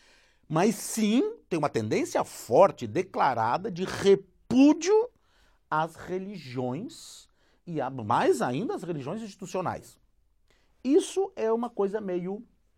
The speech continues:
porque é muito difícil, é muito difícil uma pessoa ateia. Os ateus são, ou agnósticos são, em número muito reduzido. Em qualquer segmento da sociedade, inclusive no L G B T,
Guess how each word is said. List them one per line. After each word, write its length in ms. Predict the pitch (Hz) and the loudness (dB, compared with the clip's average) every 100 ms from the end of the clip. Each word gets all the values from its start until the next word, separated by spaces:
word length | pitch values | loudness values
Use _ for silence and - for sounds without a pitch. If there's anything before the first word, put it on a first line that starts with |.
| _ _ _ _ _ _ - _ _ _ | _ _ _ _ _ _ -20 _ _ _
porque 180 | 165 202 | -2 0
é 20 | |
muito 720 | 190 190 220 240 254 240 233 | 2 4 6 8 6 4 0
difícil, 720 | 180 196 170 156 - 151 151 151 - | -4 -4 -4 -6 -6 -6 -6 -10 -4
é 100 | 202 | -2
muito 560 | 170 160 170 185 180 | 0 2 2 2 -2
difícil 720 | 131 123 - 110 110 123 123 123 _ _ _ _ | -8 -8 -8 -10 -8 -8 -10 -12 _ _ _ _
uma 320 | 139 135 147 | -4 -2 -2
pessoa 440 | 147 151 - 120 - | -4 -6 -2 -2 -2
ateia. 640 | 143 - 101 87 80 - _ | -10 -8 -8 -8 -10 -14 _
Os 220 | 104 98 | -18 -12
ateus 560 | 110 - 120 131 170 - | -14 -6 -2 -2 -2 -4
são, 300 | 113 131 151 | -2 -2 -4
ou 160 | 92 85 | -8 -8
agnósticos 640 | 85 95 123 151 143 120 | -8 -4 -4 -4 -10 -8
são, 160 | 143 147 | -6 -4
em 60 | |
número 340 | 139 190 196 - _ | -4 -4 -6 -10 _
muito 600 | 254 320 302 233 147 120 | -16 2 6 6 4 -2
reduzido. 480 | 110 113 98 76 62 _ _ _ _ - | -8 -10 -10 -14 -20 _ _ _ _ -4
Em 180 | 240 240 | -2 0
qualquer 480 | 214 190 - 214 | 2 0 2 -4
segmento 540 | 220 190 151 143 156 151 | -2 -6 -6 -6 -8 -10
da 80 | 135 | -12
sociedade, 480 | 131 120 110 131 - | -10 -8 -6 -8 -8
inclusive 640 | 156 127 123 104 151 151 | -10 -8 -10 -8 -10 -10
no 120 | 139 | -10
L 140 | 127 120 | -10 -10
G 120 | 110 | -12
B 100 | 107 | -14
T, 200 | - 78 | -16 -20